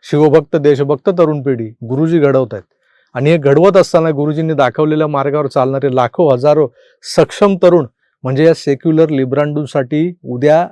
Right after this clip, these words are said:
डोकेदुखीच ठरणार आहेत. म्हणजे यांच्या देशविघातक मनसुब्यांवर पाणी फेरणार हे ज्यांना माहिती आहे, हा पोटशूळ उठलेल्या काही मंडळींना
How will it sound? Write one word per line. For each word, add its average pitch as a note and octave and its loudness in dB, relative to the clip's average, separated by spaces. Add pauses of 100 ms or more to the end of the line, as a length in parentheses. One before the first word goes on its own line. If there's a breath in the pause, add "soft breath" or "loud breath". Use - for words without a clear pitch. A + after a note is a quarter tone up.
(180)
डोकेदुखीच C#3+ -2
ठरणार B2 -6
आहेत. F#2 -16 (460)
म्हणजे B2 -2
यांच्या D3+ 2
देशविघातक C#3+ 0
मनसुब्यांवर D3+ -2
पाणी C#3+ -2
फेरणार D3 0 (920)
हे F3 4
ज्यांना E3+ 2
माहिती A#2+ -6
आहे, F#2 -14 (1300)
हा B2 -10 (140)
पोटशूळ D#3+ 0 (540)
उठलेल्या C3+ -4
काही C3 -2
मंडळींना B2+ -4